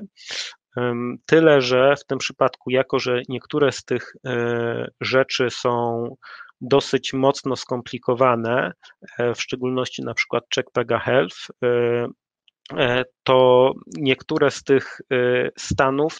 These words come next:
to nie są taski, które, e, które tak właściwie są wywołaniem zwykłej lambdy, tylko są to taski, które wywołują właśnie, em,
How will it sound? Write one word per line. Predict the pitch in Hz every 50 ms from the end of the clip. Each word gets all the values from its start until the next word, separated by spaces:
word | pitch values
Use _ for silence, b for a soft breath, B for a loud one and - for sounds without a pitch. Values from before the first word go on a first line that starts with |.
| - -
to | 131 123 123 123 123 123 123 127
nie | 131 131
są | 127 - - 123 123 117
taski, | - 135 123 - - _ - 117 -
które, | - - - 123 123 120 120 -
e, | - - - 135 131 131 - 143 - -
które | - - - 127 123 123 120 120 117 117 -
tak | - 120
właściwie | 117 120 117 - - - 123 113
są | - 127 123 120
wywołaniem | 117 120 117 123 123 120 123 123 120 120 120
zwykłej | 117 120 127 131 131 - - 120 123
lambdy, | 127 123 123 120 120 123 135 151 208 - B B B B B B
tylko | - - - - 127
są | - - 143 135
to | - 135 127
taski, | - 151 147 - - - - -
które | - - 131 127 131 123 123 123 123 127 123
wywołują | 123 113 113 123 135 143 131 131 131 127 123 131 131 131 131 127 123 120 117
właśnie, | 123 123 120 - - - 120 117 117 120 117 117 117 B B B B B B B _
em, | 226 156 123 117 120 117 113 113 120 113